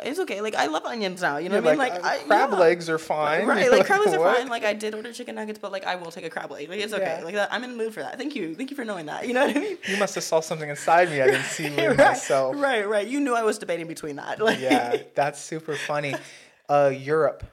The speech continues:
Speaker 2: very different, especially Sweden.
Speaker 1: Really?
Speaker 2: Everything is extremely, it's a, it's a big culture shock. I've been studying that part of Europe for five years now. I've been going
Speaker 1: Mm-hmm.
Speaker 2: back a lot. And it is very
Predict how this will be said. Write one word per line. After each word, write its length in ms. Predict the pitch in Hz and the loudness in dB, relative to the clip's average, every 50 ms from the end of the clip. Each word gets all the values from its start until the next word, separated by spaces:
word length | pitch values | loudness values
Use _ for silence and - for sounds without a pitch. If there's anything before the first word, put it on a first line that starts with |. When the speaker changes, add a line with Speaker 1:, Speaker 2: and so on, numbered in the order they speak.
| _ _ | _ _
Speaker 2:
very 280 | 139 131 135 139 139 135 | -6 -4 -2 0 -2 -2
different, 400 | 135 131 123 - - 120 98 - | -4 -6 -8 -8 -8 -16 -16 -16
especially 440 | - - - 131 123 - - 135 120 | -14 -8 -6 -6 -6 -6 -10 -12 -12
Sweden. 600 | - - - - 143 131 135 135 143 143 151 160 160 - | -10 -12 -12 -12 -12 -12 -10 -8 -6 -6 -6 -8 -10 -12
Speaker 1:
Really? 420 | 156 156 175 196 190 160 147 147 151 | -14 -14 -12 -12 -12 -12 -6 2 4
Speaker 2:
Everything 840 | 151 151 156 170 170 170 170 - - 143 139 139 139 139 135 135 - - | 4 4 4 0 -6 -6 -8 -10 -8 -6 -6 -4 -4 -6 -8 -10 -10 -10
is 320 | 131 123 123 123 120 - - | -8 -8 -8 -8 -12 -14 -16
extremely, 800 | 131 120 - - - - - - 143 139 139 139 139 139 139 135 | -16 -16 -14 -14 -14 -14 -12 -10 -8 -8 -8 -8 -8 -8 -10 -10
it's 220 | 135 135 135 - 143 | -10 -12 -10 -8 -8
a, 60 | 131 | -8
it's 140 | 123 - - | -8 -8 -10
a 60 | 127 | -10
big 260 | 127 131 135 139 139 | -8 -8 -10 -10 -10
culture 360 | - _ - - - - 156 139 | -16 _ -18 -16 -12 -12 -12 -12
shock. 340 | - - 139 - 107 - | -10 -10 -8 -8 -8 -8
I've 120 | 117 117 120 | -10 -10 -10
been 120 | 127 131 | -12 -14
studying 480 | 135 - - - 131 131 143 135 131 127 | -14 -12 -6 -4 -4 -4 -4 -6 -10 -8
that 160 | 127 120 - | -10 -12 -10
part 200 | _ - 131 123 | _ -6 -6 -6
of 80 | 120 117 | -6 -6
Europe 220 | 117 120 123 123 | -6 -6 -6 -6
for 100 | - - _ | -10 -20 _
five 360 | _ - 120 117 117 117 120 | _ -6 -4 -4 -4 -4 -8
years 280 | 117 120 123 127 127 139 | -10 -10 -10 -10 -10 -10
now. 180 | 135 135 139 | -10 -10 -10
I've 80 | 139 131 | -10 -10
been 120 | 123 104 107 | -12 -14 -12
going 160 | - 110 110 110 110 | -10 -10 -10 -10 -10
Speaker 1:
Mm-hmm. 20 | - | -10
Speaker 2:
back 260 | 107 107 117 117 - | -10 -10 -10 -10 -12
a 40 | 143 | -14
lot. 440 | 123 113 110 110 113 117 143 147 _ _ _ _ _ _ _ _ _ - | -12 -10 -10 -8 -8 -8 -8 -10 _ _ _ _ _ _ _ _ _ -10
And 440 | 135 127 123 123 120 120 117 120 120 - | -8 -6 -6 -6 -6 -8 -10 -12 -14 -10
it 140 | - 135 131 | -10 -8 -8
is 160 | 127 123 127 | -8 -10 -12
very 680 | 127 120 _ - 127 123 127 135 139 139 139 135 139 139 | -16 -18 _ -12 -10 -8 -8 -8 -8 -8 -8 -10 -12 -12